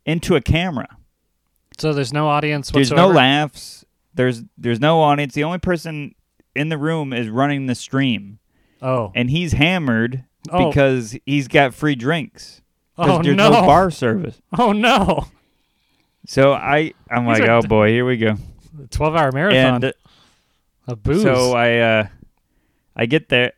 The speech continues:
Speaker 1: I go in. I'm like, "All right." I said to Caitlin, "If you watch me, I'll watch you." And she's like, "Of course."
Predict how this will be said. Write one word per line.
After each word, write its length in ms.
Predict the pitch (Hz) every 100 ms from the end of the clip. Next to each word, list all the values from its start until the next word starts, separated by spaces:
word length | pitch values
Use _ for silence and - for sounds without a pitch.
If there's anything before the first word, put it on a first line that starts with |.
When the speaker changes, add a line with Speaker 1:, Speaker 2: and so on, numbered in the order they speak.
| -
Speaker 1:
I 140 | 110
go 280 | 113 139 151
in. 160 | 135 131
I'm 80 | 113
like, 120 | 107
"All 60 | 123
right." 280 | 117 107 -
I 100 | 110
said 180 | 113 156
to 60 | 127
Caitlin, 460 | - 139 120 104 107
"If 180 | 110 135
you 80 | 139
watch 340 | 143 139 -
me, 160 | 135 127
I'll 180 | 110 110
watch 280 | 110 107 113
you." 300 | 104 92 98 _ _ _ _ -
And 180 | 107 101
she's 180 | 110 104
like, 180 | 95 -
"Of 100 | 101
course." 540 | - 147 123 - -